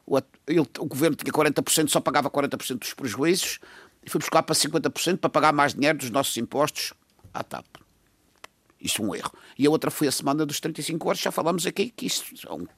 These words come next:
isso tem sido um, porque é que um país como o nosso, país pobre, periférico, trabalha menos que os outros todos os países da Europa. Porque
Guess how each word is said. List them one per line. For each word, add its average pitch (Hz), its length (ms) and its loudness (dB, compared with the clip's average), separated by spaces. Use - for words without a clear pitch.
isso - 240 -10
tem 101 140 -6
sido 98 300 -6
um, 123 200 -8
porque - 160 0
é 226 60 6
que 233 60 -4
um 220 60 2
país 139 360 2
como 180 200 2
o - 40 -8
nosso, 98 400 -4
país - 260 0
pobre, 117 520 2
periférico, 143 800 0
trabalha 208 300 4
menos 226 220 2
que 208 60 -6
os 196 60 -4
outros - 160 -8
todos 208 180 -4
os - 40 -6
países 185 260 -2
da 170 80 2
Europa. 214 460 -2
Porque 139 460 0